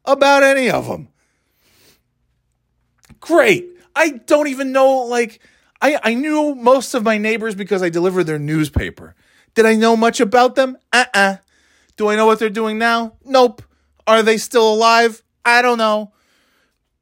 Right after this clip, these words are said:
And I don't really, I don't care. It's not to say I don't care, but I don't care, you know?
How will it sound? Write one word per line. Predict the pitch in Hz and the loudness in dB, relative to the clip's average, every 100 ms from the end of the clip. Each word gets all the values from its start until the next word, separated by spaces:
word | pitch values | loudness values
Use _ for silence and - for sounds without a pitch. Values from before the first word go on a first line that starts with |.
| _ | _
And | 226 220 | 2 2
I | 220 220 | 2 2
don't | 220 214 190 | 0 -2 -6
really, | 233 233 208 208 196 _ _ _ - | -6 -6 -6 -10 -14 _ _ _ -20
I | |
don't | 160 - 208 208 - _ _ | -10 -6 -6 -8 -16 _ _
care. | - - 87 73 - _ - _ _ _ _ _ _ - | -20 -16 -16 -18 -20 _ -20 _ _ _ _ _ _ -12
It's | - | -2
not | 214 208 | 0 0
to | 196 | -2
say | - 170 | 2 2
I | 147 | 4
don't | 165 165 165 | 2 0 -4
care, | 110 117 | -10 -6
but | 180 | 0
I | 185 | 0
don't | 180 170 151 | 2 -2 -4
care, | - 202 190 87 78 92 | -6 -2 0 -2 -6 -12
you | 120 | -8
know? | 151 196 240 | -4 -4 -6